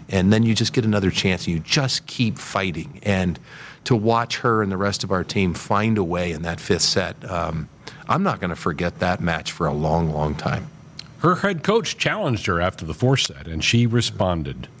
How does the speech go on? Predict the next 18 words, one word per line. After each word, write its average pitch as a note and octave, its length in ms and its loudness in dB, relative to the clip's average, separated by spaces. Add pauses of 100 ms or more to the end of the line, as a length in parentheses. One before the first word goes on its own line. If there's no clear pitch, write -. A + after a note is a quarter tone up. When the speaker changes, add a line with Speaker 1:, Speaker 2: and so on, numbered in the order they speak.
Speaker 2:
big A2 100 2
Speaker 1:
Well, B2+ 220 4
Speaker 2:
time. - 180 -12 (800)
Speaker 1:
that's B2+ 220 0
what C#3 80 0
I A2+ 80 0
heard. F2 260 -4 (300)
And, F#2 420 2
um, F2 340 4
I'll G#2+ 120 2
tell C#3+ 200 0
you, F2+ 300 -2 (640)
champions C#3 480 0
respond G2+ 440 0
like F#2 160 -6
champions. - 640 -4 (120)
And, F2 380 4
um, E2 360 4